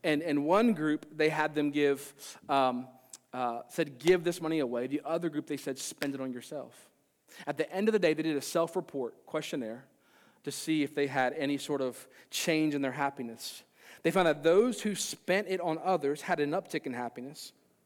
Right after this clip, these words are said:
and those who spent it on themselves did not. Two years ago, Cleveland Clinic did an exhaustive study,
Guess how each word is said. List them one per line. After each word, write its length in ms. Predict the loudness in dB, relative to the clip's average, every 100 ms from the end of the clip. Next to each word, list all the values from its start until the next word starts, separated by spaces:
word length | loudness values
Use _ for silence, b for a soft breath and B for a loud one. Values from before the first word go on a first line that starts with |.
| _ _ _ _ -8
and 160 | 0
those 340 | 4 4 4 0
who 120 | -6
spent 420 | -8 -6 -4 -2
it 100 | -4
on 160 | -2 -2
themselves 680 | -4 -4 -4 -2 -4 -8
did 180 | -8 -6
not. 440 | -6 -8 -12 -20 -20 b b b b b
Two 140 | -2 0
years 260 | 4 4
ago, 200 | 6 4
Cleveland 400 | 4 2 2 0
Clinic 300 | 0 -2 -2
did 100 | -4
an 40 | -4
exhaustive 460 | 0 0 0 -6
study, 360 | -4 -2 -2